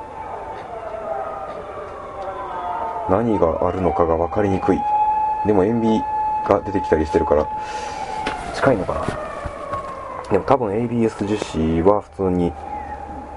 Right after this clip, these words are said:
プラスチック。あの、プラモデルはどっちなんだろう。エービーエス用タミヤセメントとか、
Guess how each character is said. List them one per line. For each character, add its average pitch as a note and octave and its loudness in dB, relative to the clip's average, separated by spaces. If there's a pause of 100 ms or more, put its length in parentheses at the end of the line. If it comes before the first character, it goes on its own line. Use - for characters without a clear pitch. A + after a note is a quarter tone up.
(580)
プ - 4
ラ G2+ 6
ス - -18
チ - -10
ッ - -8
ク。 - -6 (2250)
あ F#2 4
の、 F#2+ 4 (2250)
プ A2+ 2
ラ B2 8
モ C#3+ 4
デ G#2 6
ル D#2+ 2
は D#2 6
ど F2+ 4
っ A2+ 0
ち - -4
な E2 4
ん D#2+ 2
だ C2 6
ろ - 2 (2500)
う。 G#2+ 6
エ B2 6
ー - 4
ビ D3 6
ー C#3 8
エ C3+ 6
ス C3 0
用 B2 6 (960)
タ - 2
ミ B2+ 6
ヤ B2 6
セ A#2+ -2
メ G#2 6
ン E2 2
ト D#2 -2
と E2 6
か、 D#2 4